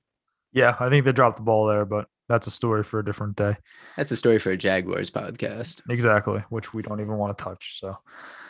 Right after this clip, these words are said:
Speaker 1: um, <laughs> that's pretty much it for the, the news, though, right? For this past
Speaker 2: That's
Speaker 1: week, pretty
Speaker 2: it.
Speaker 1: dry week.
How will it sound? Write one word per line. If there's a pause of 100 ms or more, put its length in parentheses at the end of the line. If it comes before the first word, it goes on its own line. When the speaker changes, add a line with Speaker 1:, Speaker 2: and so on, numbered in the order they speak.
(160)
Speaker 1:
um, (320)
<laughs>
that's
pretty
much
it
for
the, (140)
the
news,
though,
right? (200)
For
this
past
Speaker 2:
That's
Speaker 1:
week,
pretty
Speaker 2:
it.
Speaker 1:
dry
week.